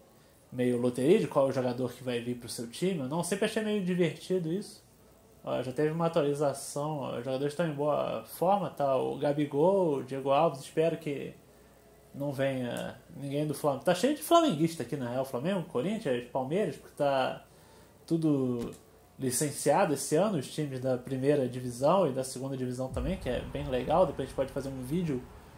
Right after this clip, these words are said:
olhando isso também, mas vamos ver, abertura do My Club, bem-vindo!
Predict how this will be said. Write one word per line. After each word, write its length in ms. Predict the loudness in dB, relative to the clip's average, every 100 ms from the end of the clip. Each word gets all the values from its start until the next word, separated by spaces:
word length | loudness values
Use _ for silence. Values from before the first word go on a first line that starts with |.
| -20 -6
olhando 340 | -2 0 0 -2
isso 160 | -4
também, 160 | -4 -2
mas 160 | 0
vamos 180 | 2 2
ver, 240 | 4 4 4
abertura 400 | -2 0 0 0
do 120 | -2
My 260 | 0 0 0 -2
Club, 380 | 4 6 6 2
bem-vindo! 1000 | -2 -2 -2 -2 -2 0 0 0 -2